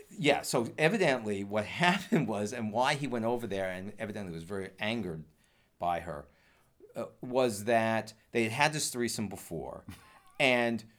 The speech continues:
when they planned another one, and then Bridget had to probably fly off to wherever the Kochs are, Oklahoma,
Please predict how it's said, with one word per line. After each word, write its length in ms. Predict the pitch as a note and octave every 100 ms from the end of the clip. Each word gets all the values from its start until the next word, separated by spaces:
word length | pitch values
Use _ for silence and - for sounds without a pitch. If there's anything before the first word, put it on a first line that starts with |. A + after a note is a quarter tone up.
| _ _ _
when 360 | B2+ D3+ C#3 C3+
they 240 | B2 A#2+
planned 380 | A#2 D3 C#3+ D#3
another 320 | C#3+ B2+ A2
one, 380 | F2+ D#2 C#2+ E2+ -
and 180 | B2+ A#2
then 320 | B2+ B2 A#2+ G2+
Bridget 360 | A2+ D3 C3+
had 200 | A#2+ A#2
to 120 | A2+ G#2
probably 400 | - G#2+ G#2+ F#2+ G2+ -
fly 360 | - - A#2+ A2
off 320 | G#2+ G#2+ G#2+ -
to 240 | G#2+ G2
wherever 320 | F2+ G2 G2
the 80 | F2+
Kochs 320 | - G#2 - F2+
are, 220 | F2 E2+
Oklahoma, 680 | F#2+ F#2 F2 G2+ G2 E2